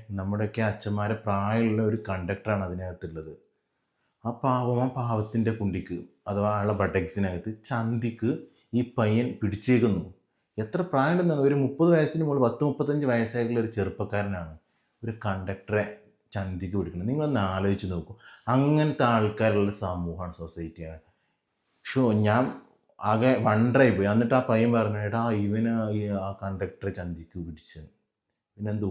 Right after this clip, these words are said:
ഊളയാണ്." എന്നിട്ട് ആ കണ്ടക്ടർ, പാവം കണ്ടക്ടർ, ആ കണ്ടക്ടർ കുറേ കഴിഞ്ഞിട്ട് ചോദിച്ചു,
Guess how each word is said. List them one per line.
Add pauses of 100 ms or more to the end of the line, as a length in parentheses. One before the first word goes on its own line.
ഊളയാണ്." (580)
എന്നിട്ട് (1080)
ആ (160)
കണ്ടക്ടർ, (140)
പാവം (100)
കണ്ടക്ടർ, (140)
ആ
കണ്ടക്ടർ
കുറേ
കഴിഞ്ഞിട്ട്
ചോദിച്ചു,